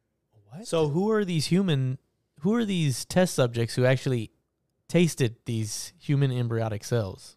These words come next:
Speaker 1: Yeah, it was like, "There's a little off taste, kinda synthetic to it." Oh yeah, that's the, uh, uh, aborted fetus's cells that you're tasting there. It reminds me of,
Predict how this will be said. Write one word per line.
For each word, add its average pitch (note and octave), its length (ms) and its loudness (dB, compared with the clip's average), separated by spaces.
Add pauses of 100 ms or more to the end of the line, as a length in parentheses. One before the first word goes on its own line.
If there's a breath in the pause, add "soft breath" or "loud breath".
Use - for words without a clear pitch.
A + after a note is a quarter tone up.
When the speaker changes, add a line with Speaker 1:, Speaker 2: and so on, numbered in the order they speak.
Speaker 1:
Yeah, C3 240 -2
it - 20 0
was A2+ 180 -2
like, A2+ 240 -4 (520 loud breath)
"There's F#3+ 160 -4
a C#4 40 -4
little D4+ 200 4
off C#3+ 320 2
taste, B2 320 0
kinda F3 200 0
synthetic C3+ 580 0
to A#2+ 120 0
it." G2+ 140 -2 (320 loud breath)
Oh C#3 100 4
yeah, C3+ 200 6
that's B2+ 280 2
the, C#3 300 4
uh, G#2 480 4
uh, F#2 320 -2
aborted A2+ 340 0
fetus's A2+ 420 -6
cells F#2+ 420 -4
that F2+ 140 -6
you're F2+ 120 -8
tasting F2+ 380 -10
there. F#2 280 -10 (1700)
It B2 60 -4
reminds D3 420 -2
me D3+ 100 0
of, A#2+ 300 0